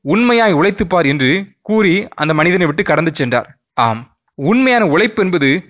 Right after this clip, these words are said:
வெறும் வியர்வை சிந்துகிற சடங்கு மட்டுமல்ல. அது அனைத்து புலன்களையும் ஆற்றல்களையும் ஒரே புள்ளியில் குவித்து, நம்மையே நாம் செய்கிற செயலில்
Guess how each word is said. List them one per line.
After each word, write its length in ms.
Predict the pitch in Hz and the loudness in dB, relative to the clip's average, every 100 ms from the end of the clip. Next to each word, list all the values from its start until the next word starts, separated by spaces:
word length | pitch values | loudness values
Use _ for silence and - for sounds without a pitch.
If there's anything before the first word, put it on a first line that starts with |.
| _ _ | _ _
வெறும் 640 | - 139 185 180 165 90 143 | -10 -2 -2 -2 -6 -16 -4
வியர்வை 460 | 190 247 269 262 226 | 0 2 2 0 -2
சிந்துகிற 280 | 214 220 208 | -2 0 0
சடங்கு 500 | 190 160 156 220 220 | 0 -2 0 0 -2
மட்டுமல்ல. 560 | 185 185 156 139 139 _ _ _ | -2 0 0 0 -2 _ _ _
அது 400 | 139 156 - - | -2 -2 -4 -2
அனைத்து 460 | 147 208 262 - | 0 0 0 -4
புலன்களையும் 840 | 180 165 202 214 175 135 131 185 _ _ _ | -4 0 0 0 0 0 -2 -10 _ _ _
ஆற்றல்களையும் 800 | 127 202 220 262 190 165 123 170 - _ _ _ | 0 0 0 0 2 2 0 -4 -14 _ _ _
ஒரே 440 | - 143 175 233 277 | -6 0 2 2 0
புள்ளியில் 480 | - 226 240 254 214 | 0 0 2 0 0
குவித்து, 580 | 190 214 - 135 170 160 _ | -2 -2 0 0 0 -6 _
நம்மையே 920 | 165 123 120 135 233 226 147 170 214 - | -12 -4 0 0 2 2 2 0 -4 -8
நாம் 280 | 127 139 | -2 -2
செய்கிற 360 | 147 185 220 226 | -2 0 0 0
செயலில் 480 | - 180 165 170 | 0 0 2 -2